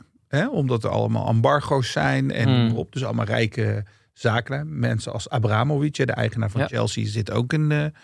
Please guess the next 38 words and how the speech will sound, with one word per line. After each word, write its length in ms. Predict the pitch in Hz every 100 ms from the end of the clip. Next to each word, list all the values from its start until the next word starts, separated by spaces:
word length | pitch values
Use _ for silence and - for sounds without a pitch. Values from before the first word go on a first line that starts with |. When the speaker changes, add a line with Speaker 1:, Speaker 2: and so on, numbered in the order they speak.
| - - - _
Speaker 1:
eh, 120 | 139
of 120 | 120 -
de 100 | -
oude 240 | - 113 127
eigenaar, 440 | 135 131 139 131
moet 120 | 131
ik 100 | 139
zeggen, 240 | - 127 160
Speaker 2:
Ja. 60 |
Speaker 1:
want 160 | 147 -
het 100 | 113
is 120 | 107
verkocht. 500 | - - 160 - - _ - - - - _
Eh, 460 | - 147 131 120 113 - _ _ -
die 240 | 147 185
troef 260 | - 185 -
kan 200 | 160 127
die 100 | 113
spelen. 360 | - 104 135
Of 80 | 208
hij 140 | 180 143
kan 220 | 156 143
tegen 200 | 147 139
de 60 |
Amerikanen 520 | 139 131 127 180 202 131
zeggen: 260 | 117 123
"Luister, 460 | 156 143 - 104 90 _ _ _ -
ik 240 | - 143
wil 200 | 160 143
Finland 540 | 113 165 156 131 120
en 140 | 131 131
Zweden, 680 | 131 120 110 101 107 101 - _ _
eh, 100 | - 110
eh, 760 | 107 107 - 117 104 104 104
eh, 500 | 98 117 113 113 -
eh, 360 | 110 107 101 123
ehm, 280 | 104 101 98 95 160
eh, 100 | -